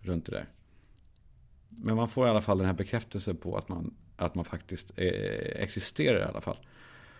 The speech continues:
Och så ser man då alla par som, eh, men jag, nu, jag ska inte driva om alla par som är så olyckliga, men för här ser man ofta,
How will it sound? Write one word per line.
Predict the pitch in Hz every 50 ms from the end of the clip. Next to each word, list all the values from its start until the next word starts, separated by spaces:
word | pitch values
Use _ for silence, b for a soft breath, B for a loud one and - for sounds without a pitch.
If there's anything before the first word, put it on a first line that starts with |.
| B B B B B B
Och | - - 101
så | 107 113
ser | - - 120 120
man | 120 110 87
då | 85
alla | 82 80 82
par | - - - 82 85 80
som, | - - 85 82 76 73
eh, | 73 71 - - -
men | - 107
jag, | 107 107 101 117 113 107 107
nu, | 107 104 104 107
jag | 98 95
ska | - 107
inte | 90 90
driva | 85 92 95 92 87 87 92 87
om | 82 85 82 82
alla | 82 82 82 80
par | - - - 85 - 82
som | - - 95 87
är |
så | 80 90
olyckliga, | 87 87 82 92 90 - - -
men | - - 98 101 95 98 98 95 98
för | 92 - 104
här | 104 113
ser | 107 - 110 92
man | 92 90
ofta, | 90 - - 95 85 -